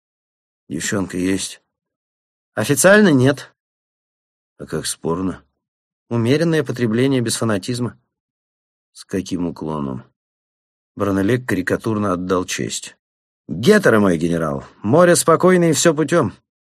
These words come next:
Аршамбо накладывал повязки. "Сделайте по минимуму", посоветовал ему Ирван. Он прикрыл веки. В прикосновении пластыря к марле было нечто противоречивое. Приятное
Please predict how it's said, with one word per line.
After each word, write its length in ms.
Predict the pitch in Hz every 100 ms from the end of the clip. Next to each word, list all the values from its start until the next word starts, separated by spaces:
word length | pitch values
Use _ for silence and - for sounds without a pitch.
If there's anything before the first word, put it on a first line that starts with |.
| _ _ _ _ _
Аршамбо 480 | - - 120 127 151
накладывал 540 | 143 135 135 127 120
повязки. 680 | 127 113 95 85 - - 50 _ _ _ _ _ -
"Сделайте 640 | 67 76 104 101 92 80
по 160 | 85 85
минимуму", 680 | 85 78 73 67 64 62 - _
посоветовал 640 | - - 73 73 82 71
ему 180 | 67 65
Ирван. 460 | 67 67 64 58 - _ _ _ _ _ _
Он 160 | 85 85
прикрыл 440 | 98 90 101 92
веки. 540 | 92 92 85 71 69 - _ _ _ _ _
В 80 |
прикосновении 720 | - - - - 104 113 113 107
пластыря 600 | 101 113 107 - 95 87
к 120 | -
марле 360 | 104 127 117 101
было 280 | 95 107
нечто 380 | 104 104 101 -
противоречивое. 1120 | 73 95 92 95 101 104 - 80 69 58 55 - _ _ _ _
Приятное 840 | - 95 101 120 127 113 92 73